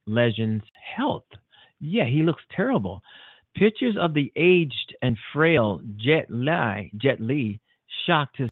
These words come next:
fans online. Many people on social media in China and Hong Kong have been drawing unfavorable comparison between the fifty-five-year-old Expendable star and someone who is twenty or thirty years older.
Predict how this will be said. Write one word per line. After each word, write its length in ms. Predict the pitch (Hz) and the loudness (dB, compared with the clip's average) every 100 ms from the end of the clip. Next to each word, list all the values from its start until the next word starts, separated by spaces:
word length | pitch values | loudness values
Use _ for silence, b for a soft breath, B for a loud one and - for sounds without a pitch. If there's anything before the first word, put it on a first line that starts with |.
| - | -6
fans 320 | 135 117 110 | -4 -2 -2
online. 440 | 110 104 98 85 95 | -2 -2 -2 -4 -2
Many 180 | 127 147 147 | 0 0 -2
people 360 | 151 143 143 - B B | -4 -2 -4 -6 B B
on 140 | 120 113 - | -6 -6 0
social 340 | 160 151 - 123 | 2 2 2 0
media 460 | 135 202 190 147 | 4 6 6 6
in 160 | 127 113 - | 4 0 0
China 400 | 170 214 139 120 | 2 2 2 0
and 140 | 120 | -2
Hong 260 | 117 170 208 | -2 0 0
Kong 360 | - 123 117 117 B B B | -2 -2 -4 -6 B B B
have 180 | 147 135 | -2 0
been 220 | 131 107 | -2 -2
drawing 380 | 117 143 143 131 | -4 -2 -2 -4
unfavorable 840 | 135 151 - 143 131 120 113 107 - | -4 -6 -4 -6 -4 -6 -8 -8 -10
comparison 880 | 120 107 - 156 139 - 113 107 92 _ _ _ _ _ _ - | -8 -8 -4 -2 -2 -2 -4 -4 -6 _ _ _ _ _ _ -8
between 400 | 120 139 131 117 | -6 -2 -2 -2
the 80 | |
fifty-five-year-old 1040 | 107 147 - 117 123 113 110 107 104 104 98 | -2 -4 -4 -4 -2 0 -2 0 0 0 -2
Expendable 640 | - _ 175 196 127 107 - | -6 _ 2 4 2 -2 -2
star 340 | 104 87 92 B B B B - | -2 -2 -2 B B B B -2
and 180 | 123 113 - | 0 0 -4
someone 500 | - 165 156 143 135 | -2 0 0 0 0
who 280 | 117 123 123 | -2 -2 0
is 80 | 98 - - | -2 -6 -4
twenty 340 | 151 139 131 | -2 -2 -4
or 180 | - 117 98 | -4 -4 -2
thirty 220 | 139 139 123 | 0 0 0
years 280 | 113 110 104 _ | 0 0 -2 _
older. 560 | 120 139 127 98 - | 4 4 4 0 -6